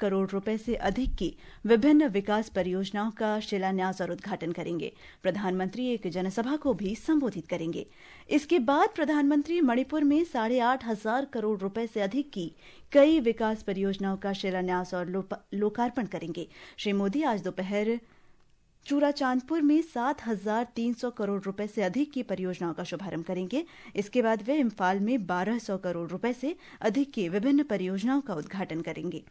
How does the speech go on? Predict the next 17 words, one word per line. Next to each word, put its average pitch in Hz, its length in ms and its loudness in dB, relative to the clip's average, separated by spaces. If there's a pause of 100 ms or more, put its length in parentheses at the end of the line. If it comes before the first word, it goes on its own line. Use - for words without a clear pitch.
(340)
शाम 285 300 6
को 392 140 2
प्रधानमंत्री 269 540 2
मोदी 254 280 0
असम 262 300 -2
के 262 180 -4
गुवाहाटी 196 420 -2
में 240 220 0
भारत 190 440 -2
रत्न 196 380 -4 (300)
डॉक्टर 196 300 0
भूपेन 190 460 0
हजारिका 185 540 -4
की 208 280 -8
एक 190 240 -6
सौवीं 202 420 -2
जयंती 196 460 -4